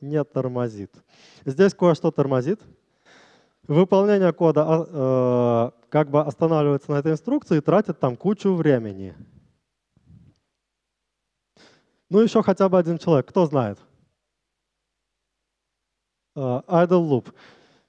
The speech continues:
Не, э, зачем мне вставлять там эти лупы? Тем более, если бы я вставил просто i-, э, idle loop,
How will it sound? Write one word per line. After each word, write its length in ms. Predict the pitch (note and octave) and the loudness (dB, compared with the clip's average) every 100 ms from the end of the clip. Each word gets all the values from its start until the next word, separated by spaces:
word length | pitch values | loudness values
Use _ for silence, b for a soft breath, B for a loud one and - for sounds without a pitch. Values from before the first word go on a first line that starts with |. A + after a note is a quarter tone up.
| - | -8
Не, 220 | F3 F3+ | 2 4
э, 680 | C#3 A#2+ A#2+ A2+ A2+ A#2 A#2 | 4 2 0 -2 -2 0 0
зачем 340 | C3+ C3+ G3 | -2 0 -2
мне 120 | G3+ E3 | 0 -2
вставлять 480 | - D3 C3+ B2+ | 0 0 2 0
там 160 | - C3+ | -4 -6
эти 160 | B2+ C#3+ | -4 -4
лупы? 300 | F#3 A#3+ F#3 | -4 -4 -6
Тем 180 | C#3+ | -6
более, 420 | C#3+ E3+ E3 D3+ D3 | 0 2 2 0 -2
если 280 | D3+ - | -4 -4
бы 160 | C#3 C#3+ | -4 -2
я 240 | C#3 C#3 C3+ | 0 -2 -8
вставил 540 | _ C#3+ C3+ B2+ A#2 _ _ _ _ _ _ _ | _ -4 -2 -4 -8 _ _ _ _ _ _ _
просто 500 | C#3 C3+ - C3 B2+ | -6 -6 -6 -6 -6
i-, 200 | D#3 C3+ | -4 -6
э, 480 | A3 F#3+ C#3 D3 C3+ | -8 -16 -12 -8 -6
idle 220 | C3 C3 | -6 -8
loop, 180 | F3 G#3+ | -8 -10